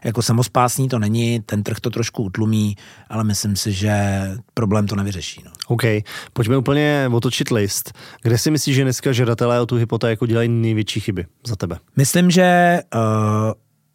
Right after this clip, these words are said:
Speaker 1: největší chybu, kterou může klient udělat, je, že si myslí, že to zvládne sám. Já si myslím, že postupně se dostáváme do té fáze, že A I je mocná,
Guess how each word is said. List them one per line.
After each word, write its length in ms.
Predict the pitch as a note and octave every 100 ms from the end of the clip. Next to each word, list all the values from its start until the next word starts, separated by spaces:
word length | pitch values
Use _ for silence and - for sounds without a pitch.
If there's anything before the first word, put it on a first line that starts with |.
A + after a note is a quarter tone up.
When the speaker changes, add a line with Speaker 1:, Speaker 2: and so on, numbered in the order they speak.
| _ _ _ _ _
Speaker 1:
největší 600 | C3+ D3 E3 F#3 - G#3
chybu, 440 | - B2+ A#2 C3+ C3+
kterou 300 | - C#3 C3+
může 220 | C#3 D3+
klient 320 | D3+ D3 D3
udělat, 420 | A2+ B2 C3+ B2+
je, 280 | A#2+ A2+ A2
že 100 | A#2+
si 120 | -
myslí, 520 | D3 B2+ - B2+ B2 B2+
že 100 | B2
to 120 | C3
zvládne 340 | C3 A#2 A#2
sám. 480 | A2+ A#2+ G#2+ G#2+ A#2
Já 120 | A2+
si 120 | G#2+
myslím, 220 | C3 C#3+ C#3
že 80 |
postupně 420 | C#3+ C3+ - B2 B2
se 120 | C#3
dostáváme 560 | C3 - B2+ B2+ C3+
do 80 | C3
té 160 | A2 C3+
fáze, 360 | C3+ A#2+ A#2
že 120 | B2 -
A 200 | B2+ C3+
I 200 | A#2+ B2
je 80 | C3+
mocná, 720 | B2+ - - A2 G#2+ A2